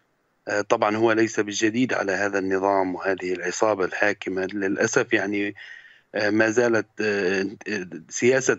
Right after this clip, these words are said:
النظام اتجاه المواطنين، اتجاه العائدين من اللاجئين، اتجاه ال-، آه، المعارضين له، نفس السياسة التي انتهجها، يعني، منذ خمسين وستين سنة،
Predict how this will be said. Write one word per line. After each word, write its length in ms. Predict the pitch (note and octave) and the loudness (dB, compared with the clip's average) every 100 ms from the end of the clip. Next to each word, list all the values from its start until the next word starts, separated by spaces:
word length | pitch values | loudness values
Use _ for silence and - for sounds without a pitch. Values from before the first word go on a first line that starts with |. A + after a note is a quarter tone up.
| A#2+ | 0
النظام 520 | G#2 G#2 G2+ G#2 G#2 | 0 2 2 2 2
اتجاه 420 | F#2+ - G#2 A2+ | -2 -4 0 0
المواطنين، 840 | G2+ G2+ G2 G2 G2 G2 G#2 G2+ C3 - | 2 0 2 0 0 2 2 0 -6 -12
اتجاه 320 | G#2 A2 G#2+ | 0 2 2
العائدين 640 | G2+ G#2 - G#2 A2+ B2+ A2 | 2 0 0 -2 2 2 4
من 160 | G2+ | 2
اللاجئين، 680 | G#2 G#2 G#2 G2+ - A2 G2+ - | 2 2 2 0 0 0 0 -4
اتجاه 500 | G#2 G#2 A2 A#2 - | -2 0 0 0 -2
ال-، 400 | A2 G#2+ G#2+ G2+ - - - - - - - | 0 2 2 0 -4 -16 -16 -14 -14 -8 0
آه، 480 | A2 G#2+ G#2 C2+ A#2 | 4 4 2 2 4
المعارضين 640 | A#2 G#2+ A#2 A#2 C3+ B2 | 6 4 4 4 4 4
له، 300 | A#2 A2+ A#2+ | 2 2 2
نفس 280 | C#3+ - C#3 | 2 -2 -8
السياسة 560 | - A#2+ A2+ G#2+ - | -2 2 4 4 2
التي 320 | G#2 G#2 - | 2 0 0
انتهجها، 920 | F#2+ F#2+ G2+ G#2 G2 F#2 G2 G2+ F2+ - - _ _ _ _ _ _ | -2 0 0 2 0 2 0 0 -4 -10 -18 _ _ _ _ _ _
يعني، 580 | A2 F#2+ G2+ G#2 G#2 G#2 | -4 -2 0 2 4 4
منذ 320 | A2+ A#2 A2 A2+ G#2+ F#2+ F2 D#2 | 4 4 4 4 6 4 2 0
خمسين 640 | - A2 - A#2 A2 G#2 | 0 -2 2 4 4 4
وستين 580 | G2 - - A2 G#2 F2 | 2 -2 -2 2 2 2
سنة، 300 | G2 F2+ | -2 -2